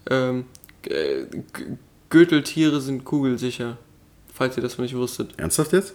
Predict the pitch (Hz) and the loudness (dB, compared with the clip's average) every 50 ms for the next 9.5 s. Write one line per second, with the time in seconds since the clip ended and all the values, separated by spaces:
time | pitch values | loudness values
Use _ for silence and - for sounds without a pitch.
0 | - - 131 127 123 123 120 120 123 - - - - - - - 127 139 - - | -6 -2 0 0 2 0 -2 -6 -8 -12 -18 -20 -10 -4 0 4 4 6 4 4
1 | - - 135 131 135 127 - - 123 123 120 120 113 - - - - - - - | 2 0 0 0 0 0 -2 -6 -8 -6 -6 -6 -8 -10 -14 -20 -20 -20 -20 -18
2 | - - - 185 - 196 170 160 - - 131 - 139 113 98 104 - - 127 - | 6 10 10 12 12 12 10 12 10 10 10 10 10 10 8 6 2 0 -2 -4
3 | - - 110 107 110 107 104 - - - - - - - 139 175 208 226 220 214 | -2 0 2 4 4 2 0 -4 -8 -10 -10 0 6 10 10 10 12 10 10 8
4 | 208 196 170 - - - - 185 175 160 - - - 202 202 196 - - 92 - | 8 6 4 0 0 2 4 4 4 4 2 0 2 2 2 2 2 0 -2 -2
5 | - - 135 139 156 170 175 185 190 190 190 190 190 185 185 180 180 180 87 85 | -4 -4 -6 -4 -4 -6 -6 -4 -4 -4 -2 -2 -2 -4 -4 -4 -4 -4 -4 -4
6 | 80 78 76 73 - 117 123 123 120 117 - - 117 143 147 160 160 143 135 - | -4 -4 0 2 4 6 8 8 6 6 4 4 4 6 8 8 8 8 6 4
7 | - 185 170 160 180 196 220 226 - 127 123 123 123 123 127 127 - - - - | 4 4 4 6 6 4 2 0 -2 -2 -2 -2 -2 -4 -4 -6 -8 -10 -16 -20
8 | - - - _ - 123 123 123 131 - - 135 160 165 165 151 147 131 131 139 | -20 -20 -8 _ 2 2 6 6 6 6 6 6 6 6 6 4 4 2 4 6
9 | 143 147 156 147 - - - - - | 8 8 6 6 2 -4 -6 -12 -14